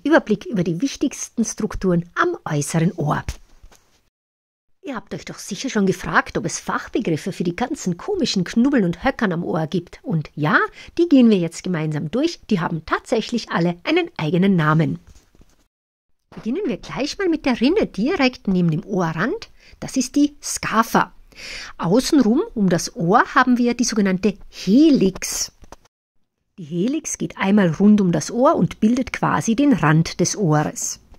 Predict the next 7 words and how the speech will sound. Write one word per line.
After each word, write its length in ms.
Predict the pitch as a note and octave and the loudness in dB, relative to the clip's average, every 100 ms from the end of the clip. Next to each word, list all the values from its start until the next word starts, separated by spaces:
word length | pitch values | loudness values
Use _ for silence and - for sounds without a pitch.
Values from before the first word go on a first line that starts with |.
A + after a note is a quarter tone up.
| _ _ _ _ _ _ _ _ _ - | _ _ _ _ _ _ _ _ _ -16
Die 100 | - | -14
etwas 420 | A#3 A3 F#3 - | -10 -8 -8 -8
weiter 260 | D3+ - - | -8 -10 -6
innen 320 | C4 E4 G#4+ | -2 2 2
gelegene 540 | D4+ A#3+ A3 G#3 G3+ G3 | 4 2 2 2 2 2
Aufwölbung 580 | G3 - F#3+ F3+ F#3+ F3 | -2 0 0 0 -2 -2
heißt 340 | A3+ B3 - | -2 -2 -4